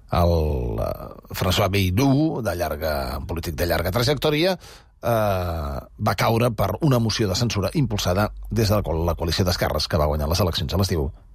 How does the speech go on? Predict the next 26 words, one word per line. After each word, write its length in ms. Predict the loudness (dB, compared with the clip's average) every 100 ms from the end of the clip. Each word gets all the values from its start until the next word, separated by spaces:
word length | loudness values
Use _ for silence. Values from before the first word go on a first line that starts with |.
| -20 -8
i 80 | 0
l'extrema 380 | 2 2 2 2
dreta 320 | 2 2 2
de 160 | 2 0
Marine 240 | 0 -2
Le 80 | -2
Pen. 220 | -6 -6 -10 -10 -4 0
Bayrou 240 | 2 4
serà 160 | 2 2
el 80 |
sisè 300 | 0 0 0 0
cap 160 | -2
de 200 | 0 0 0
govern 320 | 0 0 0
des 120 | -2
que 120 | -4
Macron 320 | -4 -4 -2
va 80 | -2
arribar 160 | -2 -2
a 60 |
la 20 | 0
presidència 480 | -2 -2 -4 -6
el 80 | -4
dos 160 | -4 -4
mil 160 | -6 -8 -12 -8
disset. 400 | -6 -6 -10